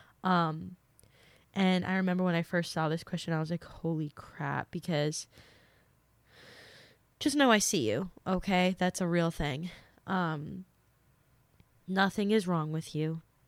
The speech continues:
I've felt the same way in the past where I'm like, "Something must be wrong with me if, like, every time I have this knee-jerk response." But no-, first of all, yeah, nothing is wrong with you.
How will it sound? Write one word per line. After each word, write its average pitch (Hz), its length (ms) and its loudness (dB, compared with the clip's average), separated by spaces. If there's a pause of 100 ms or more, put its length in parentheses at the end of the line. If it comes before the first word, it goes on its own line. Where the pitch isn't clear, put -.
(240)
I've 170 240 0
felt 170 340 -4
the 170 100 -2
same 170 340 -2
way 190 220 2
in 185 140 -2
the 190 80 -2
past 147 440 -2
where - 140 -2
I'm 143 120 -4
like, 151 200 -4
"Something 165 400 -4
must 156 220 -4
be 165 120 -6
wrong 151 260 -4
with 151 200 -6
me 156 320 -6
if, 139 260 -10
like, 139 280 -8
every 160 300 -6
time 156 320 -6
I 143 60 -8
have 143 280 -8
this - 200 -10
knee-jerk 156 520 -6
response." 135 800 -10 (720)
But 220 300 4 (280)
no-, 190 340 0
first 220 280 4
of 214 60 6
all, 202 120 8
yeah, 165 280 0
nothing 175 360 2
is 185 140 -4
wrong 139 220 -4
with 156 200 -10
you. - 260 -10